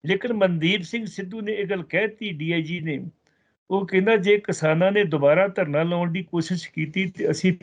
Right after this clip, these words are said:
ਫਿਰ ਤਿਆਰ ਬਰ ਤਿਆਰ ਹੈਗੇ ਹਾਂ।" ਬਕਾਇਦਾ ਤੌਰ ਤੇ ਫਿਰ ਜਿਹੜੇ ਹੈਗੇ ਨੇ ਹਰਮਨਵੀਰ, ਹਰਮਨਵੀਰ ਸਿੰਘ ਡੀ ਆਈ ਜੀ, ਉਹਨਾਂ ਨੇ ਕਹਿ ਦਿੱਤਾ, "ਜੀ, ਇੱਕ ਪਾਸੇ ਅਸੀਂ ਖੋਲ ਦਿੱਤਾ ਵਾ, ਜਿਹੜੀ ਮੇਨ ਜਿਹੜੀ ਸੀ ਉਹ ਖੋਲ ਦਿੱਤੀ ਗਈ ਤੇ ਹੁਣ ਅੰਬਾਲਾ ਤੇ ਰਾਜਪੁਰਾ ਖੋਲ੍ਹਣੀ ਅਸੀਂ।"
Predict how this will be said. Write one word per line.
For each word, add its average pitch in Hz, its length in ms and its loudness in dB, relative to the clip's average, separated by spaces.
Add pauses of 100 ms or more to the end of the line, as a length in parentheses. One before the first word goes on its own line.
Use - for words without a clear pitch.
ਫਿਰ 180 180 0
ਤਿਆਰ 151 300 4
ਬਰ 151 180 -2
ਤਿਆਰ 135 360 2
ਹੈਗੇ - 300 -12
ਹਾਂ।" - 140 -20 (920)
ਬਕਾਇਦਾ 165 460 4
ਤੌਰ 208 240 -2
ਤੇ 214 180 -4
ਫਿਰ 180 380 -2 (580)
ਜਿਹੜੇ 196 320 -2
ਹੈਗੇ 175 280 -4
ਨੇ 190 420 -10 (840)
ਹਰਮਨਵੀਰ, 185 400 -2
ਹਰਮਨਵੀਰ 190 420 -4
ਸਿੰਘ 214 220 -8
ਡੀ 185 120 -4
ਆਈ 190 160 2
ਜੀ, 190 220 -6 (600)
ਉਹਨਾਂ 214 260 0
ਨੇ 202 160 2
ਕਹਿ 185 160 2
ਦਿੱਤਾ, 196 200 -2
"ਜੀ, 196 320 -6
ਇੱਕ 196 180 -8
ਪਾਸੇ 196 320 0
ਅਸੀਂ 180 220 -4
ਖੋਲ 165 220 -4
ਦਿੱਤਾ 170 300 -2
ਵਾ, 190 220 -4 (800)
ਜਿਹੜੀ 190 580 2 (360)
ਮੇਨ 151 420 0
ਜਿਹੜੀ 185 160 -2
ਸੀ 190 220 -6
ਉਹ 180 160 -10
ਖੋਲ 185 160 -6
ਦਿੱਤੀ 190 320 -8
ਗਈ 202 80 -8
ਤੇ 208 140 -8
ਹੁਣ 180 280 -2
ਅੰਬਾਲਾ 151 380 4
ਤੇ 175 160 -2
ਰਾਜਪੁਰਾ 143 360 -2
ਖੋਲ੍ਹਣੀ 151 440 -8
ਅਸੀਂ।" 123 300 -16